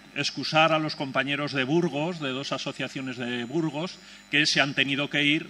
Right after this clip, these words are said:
dada la lejanía en la que, en la que viven, y como habían venido con un transporte contratado, pues han tenido que salir y no se han podido quedar.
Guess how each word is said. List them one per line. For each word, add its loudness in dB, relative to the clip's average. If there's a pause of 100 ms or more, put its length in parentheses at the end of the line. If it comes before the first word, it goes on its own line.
(380)
dada -2
la 0
lejanía 0
en -4
la -2
que, -6 (140)
en -10
la -12
que -10
viven, -4 (420)
y -10
como -4
habían -2
venido -4
con -6
un -6
transporte -2
contratado, -4
pues -10
han -6
tenido -8
que -12
salir -6
y -4
no -6
se -6
han -12
podido -8
quedar. -2